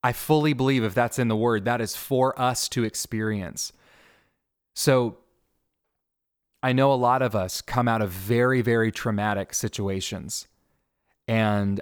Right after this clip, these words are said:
I believe today is a day of resurrection from that. And so we're gonna just walk through a couple scriptures about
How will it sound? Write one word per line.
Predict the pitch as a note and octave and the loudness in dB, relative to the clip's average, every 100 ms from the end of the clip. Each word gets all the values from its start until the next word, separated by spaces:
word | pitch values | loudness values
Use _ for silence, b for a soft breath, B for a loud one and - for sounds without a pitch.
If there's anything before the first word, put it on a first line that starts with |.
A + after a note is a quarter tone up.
| - | -2
I | A2+ | 0
believe | A2 A#2 A#2 | 0 0 0
today | - B2 G2 A#2 B2 | 0 -4 0 2 2
is | A#2 | 2
a | A2 | 0
day | A2+ A2 | 2 2
of | G2 | 2
resurrection | G2+ F#2+ G2+ G2 G2 - G2+ | 0 0 0 0 -2 -2 -6
from | - F#2+ | -4 -6
that. | F2+ F2+ - | -6 -6 -6
And | G#2 | -4
so | A#2+ | 0
we're | G2+ A2+ | 2 2
gonna | B2 A#2 | 2 0
just | A2 - | -2 0
walk | G#2+ G#2 | 0 0
through | - G2+ | -2 -2
a | |
couple | - A2 A2 | -2 -4 -2
scriptures | - G2+ F#2+ - F#2 | -4 -6 -6 -6 -6
about | G2 F2+ F2+ F#2 | -2 -2 -2 -4